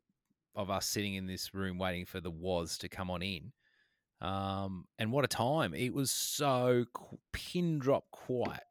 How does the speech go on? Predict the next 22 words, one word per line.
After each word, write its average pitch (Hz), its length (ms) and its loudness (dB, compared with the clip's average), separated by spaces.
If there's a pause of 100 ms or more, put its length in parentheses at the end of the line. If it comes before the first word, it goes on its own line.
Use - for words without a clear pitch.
(1000)
when 113 120 -2
he 107 80 2
walked 101 380 -2
in. 92 160 -6 (760)
Um, 101 500 -4 (200)
and 104 460 -2
he 101 560 -6
talked - 360 2
a 107 40 -6
little 101 160 -2
bit 98 80 0
about, 95 440 0
you 113 120 -8
know, 92 360 -4 (640)
the 104 100 -8
background, 98 1000 -4
you 58 140 -18
know, 58 220 -16
when 87 140 -12
him 95 200 -6
and 87 120 -8
Steve, 107 640 -6